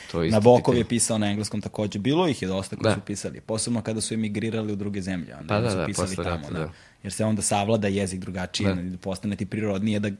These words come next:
Speaker 2: da misliš na tom jeziku.
Speaker 1: Ali eto, meni se desilo da mi je stvarno davalo taj, taj otklon, znaš, ko-, u kom, kom sam uspevao da,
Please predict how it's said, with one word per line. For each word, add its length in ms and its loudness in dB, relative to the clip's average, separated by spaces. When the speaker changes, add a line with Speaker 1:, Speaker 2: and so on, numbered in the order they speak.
Speaker 2:
da 160 0
misliš 440 6
na 80 0
tom 200 -4
jeziku. 360 -10
Speaker 1:
Ali 140 6
eto, 160 0
meni 180 4
se 120 -6
desilo 340 -4
da 60 0
mi 60 0
je 60 0
stvarno 320 0
davalo 420 6
taj, 420 6
taj 240 8
otklon, 400 2
znaš, 320 -2
ko-, 180 0
u 160 4
kom, 180 4
kom 180 8
sam 160 6
uspevao 500 8
da, 200 4